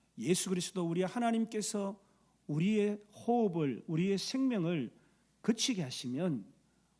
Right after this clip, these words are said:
우리의 육신은 흙으로 돌아가는 무익한 것이 되는 것입니다. 골로새서 일 장 이십칠 절에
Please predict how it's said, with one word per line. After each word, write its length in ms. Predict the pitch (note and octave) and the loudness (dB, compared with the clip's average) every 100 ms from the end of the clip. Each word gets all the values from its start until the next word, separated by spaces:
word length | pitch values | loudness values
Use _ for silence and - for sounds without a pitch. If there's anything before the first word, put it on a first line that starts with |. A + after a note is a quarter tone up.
| _ | _
우리의 340 | - C#3 D3+ C#3 | -6 -2 -2 0
육신은 640 | C3+ - D#3+ D3+ D3 C#3 - _ _ | -2 -4 -4 -2 -2 -4 -8 _ _
흙으로 680 | - F#3 E3+ D#3 D#3+ E3 - _ _ _ | -4 -2 0 0 0 -4 -8 _ _ _
돌아가는 580 | - C#3 C3 C3+ C3+ A2+ - _ - | -8 -6 -4 -2 -2 -4 -8 _ -6
무익한 520 | B2+ A3 A3 F3 F3 | 2 4 4 -2 -4
것이 520 | D#3+ - F#3 F#3 F#3 - _ | -2 -2 -2 -2 -4 -10 _
되는 240 | - C3 C#3 | -6 -2 -2
것입니다. 540 | A3 - - - - _ _ _ _ _ _ _ _ _ - _ _ - | -4 -6 -8 -20 -20 _ _ _ _ _ _ _ _ _ -20 _ _ -4
골로새서 560 | D3 D#3 D3+ F3+ G3 | 2 2 2 0 2
일 160 | F3 E3+ | 2 2
장 280 | F3+ E3+ F3 | 0 0 0
이십칠 440 | D#3+ - - C#3+ | 0 -4 -6 -6
절에 300 | C#3 C3 A2+ | -6 -8 -10